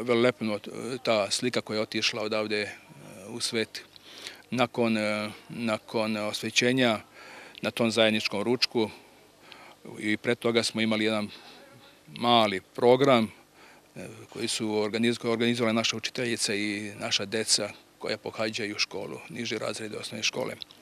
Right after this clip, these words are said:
U međuvremenu urađena je i, nisam vam rekao, u međuvremenu je urađena i, i gilender na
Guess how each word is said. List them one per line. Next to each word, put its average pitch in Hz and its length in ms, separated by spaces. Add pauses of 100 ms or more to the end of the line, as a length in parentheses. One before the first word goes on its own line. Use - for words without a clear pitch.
(1700)
U 170 80
međuvremenu 151 840
urađena 131 400
je 113 440
i, 107 40
nisam 113 300
vam 101 140
rekao, 127 340
u 110 280
međuvremenu 123 520
je 113 340
urađena 117 520
i, 110 260 (540)
i 117 100
gilender 113 600
na 98 360